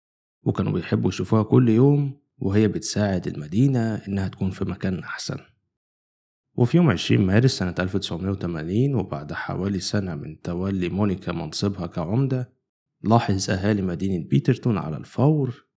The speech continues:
غياب مونيكا في اليوم ده. مونيكا ما راحتش اسم الشرطة الصبح كعادتها، ومحدش شافها على الشاطئ وهي بتجمع النفايات،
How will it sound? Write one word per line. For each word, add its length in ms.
غياب 420
مونيكا 540
في 120
اليوم 320
ده. 240
مونيكا 500
ما 140
راحتش 540
اسم 240
الشرطة 440
الصبح 580
كعادتها، 720
ومحدش 640
شافها 360
على 180
الشاطئ 500
وهي 340
بتجمع 400
النفايات، 640